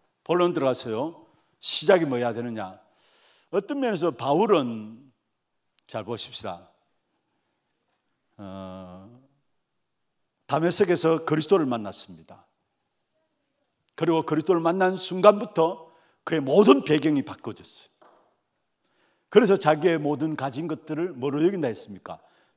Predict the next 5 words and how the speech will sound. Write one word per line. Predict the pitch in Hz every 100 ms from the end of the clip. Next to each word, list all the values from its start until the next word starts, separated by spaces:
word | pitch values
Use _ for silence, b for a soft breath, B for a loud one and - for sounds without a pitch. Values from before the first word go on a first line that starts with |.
| b -
배설물로. | 135 160 151 120 85 85
자기 | - 156
모든 | 151 170 208 262
배경을 | 185 190 190 165
바꿨어요. | 110 107 - -